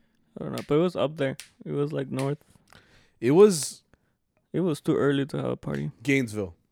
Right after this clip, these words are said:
Speaker 1: Right.
Speaker 2: It was in Gainesville, which is, yeah, it's a little far. Uh, it was supposed to be a two-hour. But you're right. It was way, w-, when we showed up the first time,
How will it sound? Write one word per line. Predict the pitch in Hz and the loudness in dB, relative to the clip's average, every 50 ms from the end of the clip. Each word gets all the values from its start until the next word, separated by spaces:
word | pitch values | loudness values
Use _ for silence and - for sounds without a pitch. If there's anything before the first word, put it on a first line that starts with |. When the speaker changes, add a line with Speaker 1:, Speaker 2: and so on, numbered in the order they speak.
| _ _ _ _ _ _ _ _ _ | _ _ _ _ _ _ _ _ _
Speaker 1:
Right. | 143 135 135 - _ _ - _ _ _ _ | -6 -6 -6 -6 _ _ -20 _ _ _ _
Speaker 2:
It | 117 113 | -2 0
was | 123 127 | 0 0
in | 131 120 113 | 0 -2 -2
Gainesville, | 104 123 123 131 131 123 117 123 131 131 131 131 123 | -2 -2 -2 -2 -2 -4 -4 -2 0 0 0 0 0
which | 117 110 101 - - 110 | -2 -2 -4 -6 -8 -8
is, | 107 104 98 92 101 | -6 -6 -8 -8 -4
yeah, | 113 117 117 117 | -2 0 2 2
it's | 110 101 - | 0 -2 -4
a | 120 | -6
little | 123 139 123 104 | -6 -6 -6 -6
far. | - - 113 107 110 110 107 104 98 _ _ _ _ _ _ _ _ _ _ | -8 -8 -6 -4 -2 -2 -4 -4 -6 _ _ _ _ _ _ _ _ _ _
Uh, | 101 107 107 107 107 107 | 0 2 2 4 4 4
it | |
was | 110 110 - | 2 0 -2
supposed | - - 120 107 - | -4 -4 -6 -4 -2
to | 123 | -4
be | 107 | -4
a | |
two-hour. | - - 127 120 110 107 107 107 110 110 107 104 _ _ _ _ _ _ _ _ _ 170 | -4 -2 0 2 2 2 2 2 0 -2 -4 -8 _ _ _ _ _ _ _ _ _ -8
But | 120 131 | -4 -2
you're | 135 143 151 | 0 2 4
right. | 165 202 247 226 | 6 6 6 4
It | 143 107 110 | 2 0 -2
was | 127 147 160 151 131 - - - - - - _ _ _ _ _ _ _ _ _ | -2 -2 -2 -4 -6 -10 -12 -14 -14 -18 -20 _ _ _ _ _ _ _ _ _
way, | 98 95 107 127 160 131 | -12 -8 -6 -6 -4 -2
w-, | 139 143 147 143 135 131 | 0 0 2 4 2 2
when | 131 139 143 147 | 2 0 0 0
we | 170 202 | 0 -2
showed | - - 233 202 175 | 0 0 0 2 2
up | 185 196 170 | 2 0 0
the | 151 120 | -4 -4
first | - 135 170 185 - - | -2 -2 -2 -2 -2 -2
time, | 139 127 127 120 117 | -2 -2 -2 -4 -6